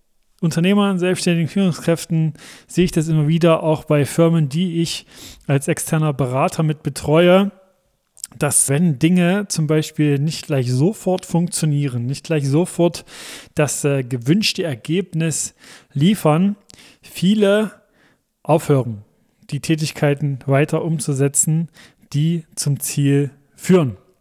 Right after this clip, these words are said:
Denn wir haben uns dahin trainiert, einfach Geduld zu verlieren und bei großen Zielen oder neuen Dingen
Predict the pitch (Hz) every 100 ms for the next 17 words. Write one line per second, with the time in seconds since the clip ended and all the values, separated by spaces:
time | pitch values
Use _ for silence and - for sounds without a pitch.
0 | _ _ - - - _ - 143 147 139
1 | 143 202 208 - 160 170 175 165 196 190
2 | - _ - - - - 160 170 175 -
3 | - _ _ - 131 196 - 160 139 156
4 | 180 - _ _ _ _ 151 151 147 135
5 | 117 160 226 185 - 180 - 139 156 226
6 | 185 190 233 _ - - - - 151 160
7 | 156 143 160 - 160 160 143 - 165 170
8 | 165 175 143 139 147 170 147 170 180 196